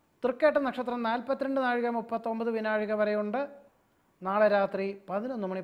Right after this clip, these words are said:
പതിനൊന്ന്, പതിനേഴ് മിനിറ്റ് വരെ ശുഭകർമ്മങ്ങൾക്കൊന്നും തന്നെ നാളത്തെ ദിവസം അരുതാത്തതുമാണ്.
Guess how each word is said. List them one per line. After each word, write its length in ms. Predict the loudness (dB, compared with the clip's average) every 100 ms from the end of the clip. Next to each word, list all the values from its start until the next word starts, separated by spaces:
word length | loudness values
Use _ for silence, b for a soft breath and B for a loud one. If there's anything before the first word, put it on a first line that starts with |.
| -6
പതിനൊന്ന്, 460 | -6 -4 -6 -6 -6
പതിനേഴ് 360 | -6 -4 -4 -4
മിനിറ്റ് 320 | -6 -8 -6
വരെ 380 | -2 -2 -2 -8 -20 _ _ _ _ -8
ശുഭകർമ്മങ്ങൾക്കൊന്നും 1120 | 0 2 2 -2 -2 -2 -2 -2 -4 -6 -6
തന്നെ 160 | -6 -6
നാളത്തെ 420 | -6 -6 -6 -8
ദിവസം 340 | -6 -8 -8 -10
അരുതാത്തതുമാണ്. 1000 | -12 -10 -8 -8 -8 -10 -10 -14 -16 -20